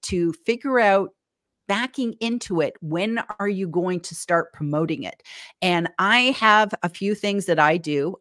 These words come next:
I consistent-, I do my lives every Tuesday. I consistently publish and promote my lives every Friday.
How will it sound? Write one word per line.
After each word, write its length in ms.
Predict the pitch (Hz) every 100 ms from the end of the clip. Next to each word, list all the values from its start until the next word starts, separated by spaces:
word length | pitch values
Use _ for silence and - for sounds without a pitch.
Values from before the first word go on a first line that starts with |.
| -
I 360 | 156 170 185 -
consistent-, 540 | 196 180 180 - 185
I 80 | -
do 160 | 185 285
my 140 | 285
lives 320 | 247 180 180
every 260 | - 147 208
Tuesday. 560 | - 151 135 - 123 147 - - -
I 60 | 196
consistently 1160 | - 190 - - 302 - 240 196 151 139 139 _ -
publish 640 | - - 294 185 135 139 -
and 180 | 175 170
promote 480 | - 160 170 233 -
my 140 | 165
lives 500 | 160 123 120 123 - -
every 320 | 175 160 160
Friday. 720 | 147 - - 139 131 - 92